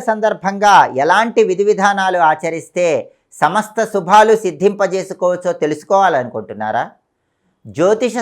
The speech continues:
శాస్త్రపరంగా ఆసక్తికరమైనటువంటి విశేషాంశాల గురించి తెలుసుకోవాలనుకుంటున్నారా? జీవితంలో ఎదురయ్యే అన్ని రకాలైన సమస్యలకి చక్కటి పరిష్కార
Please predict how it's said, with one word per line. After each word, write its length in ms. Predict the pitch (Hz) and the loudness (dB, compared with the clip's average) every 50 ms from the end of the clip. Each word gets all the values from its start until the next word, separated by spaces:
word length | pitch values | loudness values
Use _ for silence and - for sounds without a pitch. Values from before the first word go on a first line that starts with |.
| 220 - | -2 0
శాస్త్రపరంగా 880 | 202 196 202 202 - - 208 202 202 196 190 190 190 190 196 196 202 190 180 175 180 185 - - _ _ _ 120 131 156 | 2 2 2 0 -2 -4 -4 -2 -2 0 0 0 0 -2 0 2 4 6 6 6 6 4 0 -4 _ _ _ 0 2 2
ఆసక్తికరమైనటువంటి 1160 | 175 - - 220 226 - 220 214 214 202 202 196 196 196 196 196 - 202 190 190 185 180 190 170 | 2 2 0 -4 -2 -2 -2 0 0 0 -2 -2 -2 -4 -4 -4 -4 -4 -4 -4 -4 -4 -6 -6
విశేషాంశాల 760 | 156 147 - 196 196 196 208 190 185 185 175 - 175 175 170 156 | -6 -4 -4 -4 -4 -4 -4 -6 -6 -6 -4 -2 0 0 0 -2
గురించి 240 | 160 165 165 156 - - | -2 -6 -6 -8 -10 -10
తెలుసుకోవాలనుకుంటున్నారా? 1120 | - 143 143 143 - - 151 147 143 127 123 117 113 110 113 104 - 107 107 107 110 107 123 147 160 - _ _ _ _ _ _ _ _ _ _ _ - 113 95 | -8 -8 -8 -8 -6 -4 -4 -2 -2 -2 -4 -6 -8 -12 -14 -14 -14 -12 -10 -8 -6 -6 -6 -6 -8 -12 _ _ _ _ _ _ _ _ _ _ _ -20 -16 -6
జీవితంలో 500 | 143 185 220 247 254 - 254 247 247 233 226 220 | -2 0 0 0 0 2 2 2 2 2 2 2
ఎదురయ్యే 300 | 214 220 208 208 196 196 175 | 2 0 0 0 2 2 2
అన్ని 240 | 143 147 165 196 208 202 | 0 0 -2 -4 -2 0
రకాలైన 480 | 196 196 196 190 185 185 180 185 180 175 160 - | -2 0 0 0 0 2 0 -2 -2 -6 -6 -6
సమస్యలకి 640 | 156 156 170 170 175 - 180 180 175 180 175 151 147 151 151 - _ _ _ _ - | -6 -4 -4 -6 -6 -6 -4 -4 -4 -6 -6 -6 -6 -8 -10 -14 _ _ _ _ -4
చక్కటి 340 | 165 151 - - 214 202 214 220 | -4 -4 -2 -2 -2 -2 0 0
పరిష్కార 460 | 175 165 196 190 - - 226 220 220 | 0 -2 -2 -4 -4 2 4 4 4